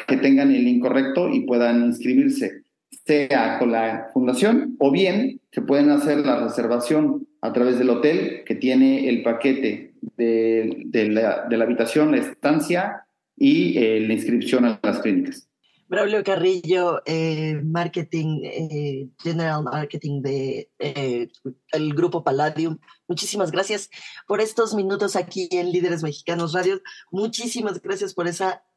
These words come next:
Speaker 2: hermosísima invitación. Ya nos estaremos viendo por allá.
Speaker 1: Pues bueno, yo, aquí deben de venir no solamente a jugar fútbol, sino a relajarse de, de esa ardua labor que ustedes hacen día a día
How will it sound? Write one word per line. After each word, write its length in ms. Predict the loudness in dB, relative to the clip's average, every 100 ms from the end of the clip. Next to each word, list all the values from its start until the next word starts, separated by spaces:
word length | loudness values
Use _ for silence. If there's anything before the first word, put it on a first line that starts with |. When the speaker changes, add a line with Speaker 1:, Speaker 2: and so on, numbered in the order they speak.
| -8
Speaker 2:
hermosísima 920 | -2 0 0 -2 -4 -6 -6 -4 -2
invitación. 560 | -4 -6 -8 -6 -6 -6 -14 -16 -4
Ya 120 | -2
nos 180 | -2 -4
estaremos 420 | -4 -2 -2 -2
viendo 340 | -2 -2 -4 -6
por 180 | -6 -4
allá. 240 | -4 -8 _ _ _ _ _ _ 0
Speaker 1:
Pues 220 | 2 4
bueno, 640 | 2 2 4 4 2 0 0
yo, 120 | 2 2 0
aquí 200 | 0 2 2
deben 220 | 2 2
de 60 | 2
venir 300 | 2 2 0
no 100 | -2
solamente 360 | -2 -2 -2
a 20 | 0
jugar 220 | 0 0
fútbol, 300 | 0 0 0
sino 200 | 2 2
a 100 | 2
relajarse 580 | 2 0 0 -2 0 0
de, 260 | 0 -2 -4
de 140 | 0
esa 200 | 0 2
ardua 300 | 0 2 2
labor 340 | 2 2 0 -4
que 80 | -6
ustedes 320 | -2 0 0
hacen 240 | 0 4
día 140 | 4 4
a 20 |
día 380 | 0 -2 -6